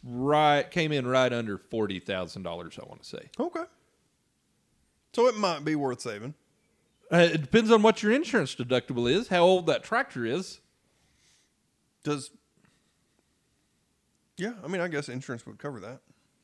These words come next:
Speaker 1: I-, if it burns down, it
Speaker 2: Probably
Speaker 1: would.
Speaker 2: not if you record it and put it on Instagram. They might have some
Speaker 1: Ye-,
Speaker 2: extra
Speaker 1: that,
Speaker 2: questions at this
Speaker 1: yeah.
Speaker 2: point.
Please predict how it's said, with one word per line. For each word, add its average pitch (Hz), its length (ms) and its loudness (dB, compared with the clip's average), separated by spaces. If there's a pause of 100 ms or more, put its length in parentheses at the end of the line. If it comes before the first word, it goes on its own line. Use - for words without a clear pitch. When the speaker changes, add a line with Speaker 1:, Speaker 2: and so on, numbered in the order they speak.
(240)
Speaker 1:
I-, - 40 6
if 151 300 6
it 131 140 2
burns 151 320 2
down, 147 240 4
it 120 40 4
Speaker 2:
Probably 233 240 10
Speaker 1:
would. 175 60 8
Speaker 2:
not 185 180 8
if 143 140 0
you 139 80 0
record 127 360 -2
it 113 100 -6
and 113 80 -18
put 139 100 -2
it 123 60 -4
on 113 120 -4
Instagram. 95 520 -16 (920)
They 143 160 4
might 135 200 4
have 117 160 2
some 117 160 -2
Speaker 1:
Ye-, 139 60 4
Speaker 2:
extra 139 240 0
Speaker 1:
that, 139 100 4
Speaker 2:
questions 139 440 0
at 135 80 -6
this 143 160 2
Speaker 1:
yeah. 135 140 2
Speaker 2:
point. 165 340 0